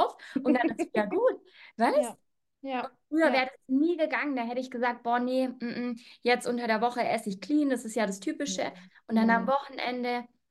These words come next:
Speaker 1: ja, und dann esse ich ein Stück Kuchen und dann eh schon zu spät.
Speaker 2: Dann halt den
Speaker 1: Wieder
Speaker 2: ganzen.
Speaker 1: wieder genau bei dem, bei dem Modus. Und deswegen, es ist
Speaker 2: Ja.
Speaker 1: so wichtig, ähm, da eine Mitte zu finden. Und ich weiß nicht,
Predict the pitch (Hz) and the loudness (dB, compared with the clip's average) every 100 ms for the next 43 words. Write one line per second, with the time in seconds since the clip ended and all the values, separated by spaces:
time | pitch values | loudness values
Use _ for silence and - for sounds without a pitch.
0 | _ - 226 233 233 208 240 240 233 214 | _ -2 2 2 2 2 0 -2 -2 0
1 | 220 - 226 - 247 220 202 196 190 190 | -2 -4 -8 -6 -8 -4 -2 0 2 0
2 | 190 - 196 190 180 165 175 - 160 165 | -4 2 2 4 0 -4 -8 -10 -10 -8
3 | 175 175 165 156 151 240 226 214 196 190 | -6 -6 -8 -8 0 0 0 0 0 0
4 | - 269 - - 254 240 254 381 - 269 | -4 -4 -4 2 8 10 10 8 8 10
5 | - - 285 269 277 277 294 269 302 311 | 10 8 8 8 8 6 6 6 4 2
6 | 240 269 349 - - _ 226 226 226 233 | 2 0 -6 -14 -18 _ -6 -2 -2 0
7 | 220 220 202 - - 240 226 208 180 175 | 0 0 -2 -8 -4 -2 -2 -2 -2 -2
8 | - 269 262 240 233 233 - - - - | -6 -12 -6 0 0 -2 -18 -20 -8 0
9 | 214 220 208 220 226 233 214 202 202 190 | 0 2 2 2 2 2 -2 -8 -8 -4
10 | 269 254 202 196 202 240 220 196 | -2 -2 -4 -4 -4 -2 -2 -6